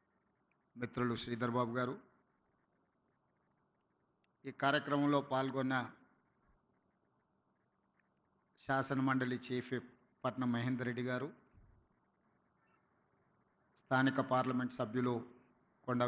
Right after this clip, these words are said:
విశ్వేశ్వరరెడ్డి గారు, స్థానిక శాసనసభ్యులు మిత్రులు ప్రకాష్ గౌడ్ గారు, చేవెళ్ల శాసనసభ్యులు యాదయ్య గారు, శాసనసభ్యులు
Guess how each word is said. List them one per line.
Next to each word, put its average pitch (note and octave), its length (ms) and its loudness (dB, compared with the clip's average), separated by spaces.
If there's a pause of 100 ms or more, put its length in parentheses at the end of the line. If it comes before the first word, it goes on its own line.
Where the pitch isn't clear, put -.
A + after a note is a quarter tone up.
విశ్వేశ్వరరెడ్డి A#2+ 720 -2
గారు, A#2+ 180 -2 (1700)
స్థానిక C3 400 2 (100)
శాసనసభ్యులు B2 840 0 (1500)
మిత్రులు A#2+ 400 -4
ప్రకాష్ B2 400 0
గౌడ్ A#2+ 260 0
గారు, B2 180 -2 (1300)
చేవెళ్ల B2+ 340 2 (120)
శాసనసభ్యులు B2 800 0 (1160)
యాదయ్య A#2+ 420 2
గారు, A#2+ 200 -2 (2250)
శాసనసభ్యులు B2 680 0